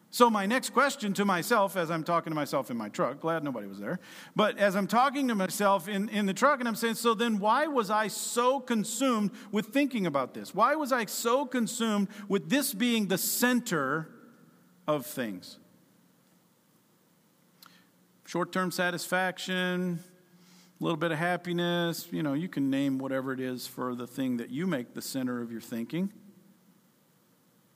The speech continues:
But Jesus taught something very different.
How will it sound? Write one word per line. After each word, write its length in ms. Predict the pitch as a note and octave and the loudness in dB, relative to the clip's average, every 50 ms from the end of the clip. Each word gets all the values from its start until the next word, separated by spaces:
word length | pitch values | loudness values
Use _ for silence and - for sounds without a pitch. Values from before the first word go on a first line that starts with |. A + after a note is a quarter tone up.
| _ _ _ _ _ _ _ _ _ _ _ _ _ _ _ _ _ _ _ _ _ _ _ | _ _ _ _ _ _ _ _ _ _ _ _ _ _ _ _ _ _ _ _ _ _ _
But 100 | - C3 | -10 -4
Jesus 340 | A#2+ G3 B3 A#3+ C4+ G3 - | -2 -2 -2 0 -2 -4 0
taught 200 | - D3+ C#3+ - | 0 0 0 0
something 320 | - D3 C#3+ C#3 C#3+ C3 | -2 -4 -2 -2 -2 -2
very 220 | C3 D3 D3+ C#3+ B2+ | -2 -2 -2 -2 -2
different. 420 | C3+ F#3 A#3 - - G2 G2 | -4 -4 -4 -6 -8 -10 -12